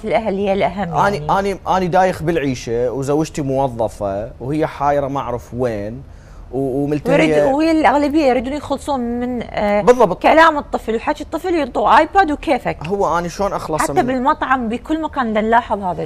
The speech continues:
Speaker 1: الشيء.
Speaker 2: يعني هو بكى، أخذ التليفون اسكت.
Speaker 1: أي.
Speaker 2: أنا يعني هاي الملهية الجديدة، كانوا
Speaker 1: أي.
Speaker 2: قبل أكو ملهية، هسه قاموا
Speaker 1: السلام.
Speaker 2: ينطوا ديجيتال،
Speaker 1: <laughs>
Speaker 2: شوية متطورة.
Speaker 1: صحيح.
Speaker 2: فأنا شلون أراقب هذا الطفل؟ طبعًا هذا الطفل،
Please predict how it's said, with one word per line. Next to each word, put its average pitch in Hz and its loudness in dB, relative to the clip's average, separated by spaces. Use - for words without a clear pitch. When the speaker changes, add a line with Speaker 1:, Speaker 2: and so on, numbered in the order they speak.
Speaker 1:
الشيء. - -10
Speaker 2:
يعني 139 -6
هو 185 -2
بكى، 160 -4
أخذ 175 -8
التليفون 185 -6
اسكت. - -10
Speaker 1:
أي. 208 -14
Speaker 2:
أنا 156 0
يعني 147 -2
هاي 170 4
الملهية 165 -2
الجديدة، 98 -8
كانوا 127 -4
Speaker 1:
أي. - -12
Speaker 2:
قبل 131 -4
أكو 127 -8
ملهية، 151 -6
هسه 202 -8
قاموا 160 -4
Speaker 1:
السلام. 175 2
Speaker 2:
ينطوا 202 -6
ديجيتال، 135 0
Speaker 1:
<laughs> - -4
Speaker 2:
شوية 139 2
متطورة. 123 -2
Speaker 1:
صحيح. 202 -8
Speaker 2:
فأنا 254 -2
شلون 240 0
أراقب 143 2
هذا 151 -6
الطفل؟ - -12
طبعًا 107 -8
هذا 175 -8
الطفل، 175 -6